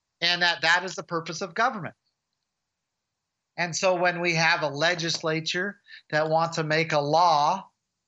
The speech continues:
that has to do with, uh, the amount of, of, uh, amps that you use in your light bulb, uh, in your house,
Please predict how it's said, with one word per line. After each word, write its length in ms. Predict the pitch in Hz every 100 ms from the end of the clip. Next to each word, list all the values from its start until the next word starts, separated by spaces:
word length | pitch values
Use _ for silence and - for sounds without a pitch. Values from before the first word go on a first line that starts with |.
| _ -
that 120 | 147
has 300 | 160 165 160
to 100 | 165
do 320 | 156 160 170
with, 340 | 160 160 151 - -
uh, 340 | 143 131 120 110 - _ _ _ _ _
the 160 | 151 151
amount 500 | 143 147 160 170 -
of, 240 | 147 131 110 _ -
of, 400 | 131 123 117 110 -
uh, 260 | 120 110 104 -
amps 520 | 160 170 151 - -
that 180 | 143 139
you 140 | 135
use 360 | 131 147 160 151
in 120 | 135
your 160 | 131 123
light 320 | 131 175 175
bulb, 280 | 120 117 147 _ _ _ _ - - _ _ _ _ _ _
uh, 200 | 139 139
in 140 | 147 143
your 120 | 135
house, 640 | 151 175 139 151 - -